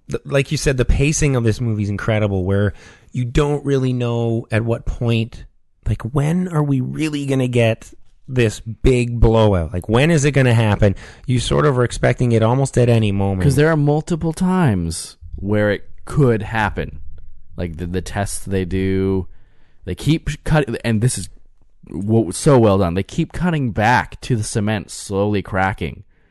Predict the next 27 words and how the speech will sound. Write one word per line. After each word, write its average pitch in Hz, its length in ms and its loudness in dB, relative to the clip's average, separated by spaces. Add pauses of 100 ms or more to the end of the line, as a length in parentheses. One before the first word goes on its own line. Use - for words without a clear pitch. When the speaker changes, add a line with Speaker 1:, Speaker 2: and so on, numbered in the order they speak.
(180)
Speaker 2:
So 101 220 -4
as 113 300 0
the 123 140 0
film 135 320 -2
goes, 127 360 2 (140)
it - 140 -16
keeps - 240 -8
showing 160 420 -2
us 113 140 0
that - 180 -8
things 101 300 -6
are 117 40 -2
getting 156 420 2
worse. 151 540 2 (100)
Speaker 1:
L-, 139 180 -4
little 113 240 4
Speaker 2:
So 107 60 0
Speaker 1:
bubbles. 123 540 6
Speaker 2:
at 117 60 -2
any 170 220 0
point, 180 720 0
Speaker 1:
Little 117 180 6
bubbles 107 400 4
are 110 60 6
coming 107 360 4
out. 101 200 4
Speaker 2:
Yeah. 80 180 0